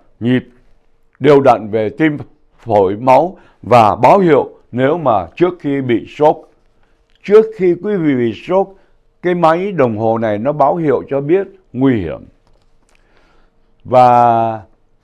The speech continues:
nó vừa là alert và nó vừa alarm để cho phone của quý vị nó báo lên.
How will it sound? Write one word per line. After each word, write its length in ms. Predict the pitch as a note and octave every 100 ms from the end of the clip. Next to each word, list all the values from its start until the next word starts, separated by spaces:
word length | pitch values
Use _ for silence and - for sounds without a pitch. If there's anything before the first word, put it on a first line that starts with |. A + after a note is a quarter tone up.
| _ _ _ _ _ _ _ _ _ _ _ _ _ _ _ _
nó 140 | E3 G3+
vừa 260 | D#3 C#3+
là 120 | B2 A#2+
alert 540 | C#3 D#3 A3 E3+ - - _ _ _ _ _ _
và 120 | B2+ C3
nó 160 | F3
vừa 340 | D3+ D3 B2+ B2
alarm 640 | C#3 D#3+ E3+ D3+ G#2+ D#2 _ _ _ _ _ _ _ _ _ _ _ _ _ _ _ _ _ _ _ _ _ _ _ _ -
để 220 | A#2+ A#2 -
cho 380 | D3+ D#3 D3 D3 _ _ _ _
phone 260 | - D#3 C#3+
của 120 | A2 F2
quý 100 | D#3+
vị 260 | D3 C3 - _ -
nó 120 | D3
báo 320 | D3 C3 D3+
lên. 380 | E3+ D3 C3+